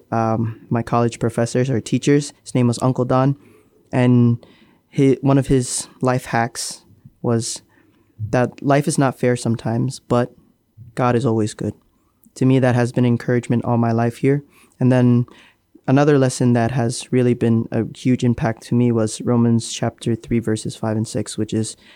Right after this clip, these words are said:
says, uh, from the K J V, "Trust in the Lord with all your heart and lean not to in your own understandings, and in all thy ways acknowledge him, and he shall direct thy path." Coming up to the end of,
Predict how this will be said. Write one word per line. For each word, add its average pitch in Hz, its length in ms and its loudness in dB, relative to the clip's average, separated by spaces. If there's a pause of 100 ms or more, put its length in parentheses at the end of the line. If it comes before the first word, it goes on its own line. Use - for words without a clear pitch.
(120)
says, 117 460 -2
uh, 104 240 -4
from - 180 -4
the 117 60 -4
K 117 180 -2
J 117 180 0
V, 120 280 0 (280)
"Trust - 280 -2
in 123 200 2
the 120 80 2
Lord 120 320 0
with 139 140 -6
all 113 120 0
your 113 120 -2
heart 120 240 -4
and 107 140 -2
lean 113 160 0
not 117 200 -2
to 120 120 -4
in 113 120 0
your 113 160 -2
own 110 160 -2
understandings, 127 840 -2 (400)
and 113 160 0
in 110 80 0
all 120 140 2
thy 120 120 0
ways 117 220 0
acknowledge 120 420 0
him, 123 180 0
and 120 120 -2
he 151 80 0
shall 117 200 -6
direct 113 320 -8
thy 110 100 -8
path." - 260 -8 (600)
Coming 139 260 4
up 139 140 0
to 135 100 -2
the 127 140 2
end 127 180 2
of, - 360 -6